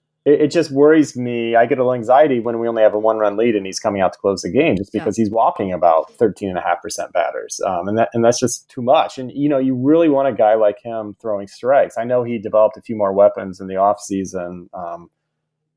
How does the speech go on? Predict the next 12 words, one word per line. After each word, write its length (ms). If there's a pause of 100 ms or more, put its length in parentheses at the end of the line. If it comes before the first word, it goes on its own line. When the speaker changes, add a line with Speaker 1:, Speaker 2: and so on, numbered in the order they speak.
(160)
Speaker 1:
to, 560
uh, 360 (580)
to 180
induce, 500
uh, 340 (100)
you 100
know, 100
some 140
swings 280
and 120
misses, 340
but 400